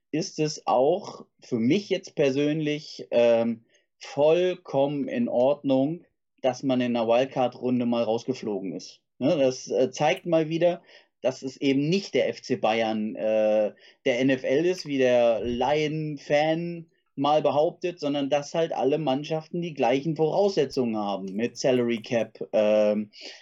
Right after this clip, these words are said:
und, ähm, so gesehen sogar die schlechteren Voraussetzungen, weil die schlechteren Teams im Draft bevorzugt werden. Und, ähm, da kann auch der tollste Q B oder der tollste Coach oder sonst was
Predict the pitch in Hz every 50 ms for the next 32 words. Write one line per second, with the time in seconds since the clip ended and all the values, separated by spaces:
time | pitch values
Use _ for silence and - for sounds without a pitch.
0 | _ _ _ _ _ - 123 131 131 127 120 104 - - 117 117 113 113 110 104
1 | 90 - 113 127 131 127 131 127 117 127 135 135 131 127 127 123 120 120 117 113
2 | 110 - - 123 143 156 - - 156 139 151 156 151 - 143 127 135 143 147 147
3 | - 156 160 156 - - 156 147 147 139 127 120 120 123 123 117 - - 123 120
4 | 120 - - 131 131 123 113 - 131 127 127 127 123 120 110 107 110 107 107 117
5 | 117 - - 127 123 - 135 135 135 - 131 110 - _ 82 80 80 - - -
6 | - 85 82 104 107 104 - _ _ - - - - _ _ _ - 117 117 113
7 | 117 117 117 117 113 - - _ _ _ - - - 117 107 - - 135 135 147
8 | 143 110 131 131 131 - - - 131 123 123 120 123 123 123 - _ _ _ _
9 | _ _ _ _ _ - 143 139 160 151 - - 156 139 - - 143 131 127 131
10 | 135 147 180 180 175 156 139 135 127 127 127 131 131 - 143 143 139 - - 131
11 | - - 135 139 160 - - 160 143 135 131 127 123 123 131 147 151 - - 156
12 | 160 165 - - - -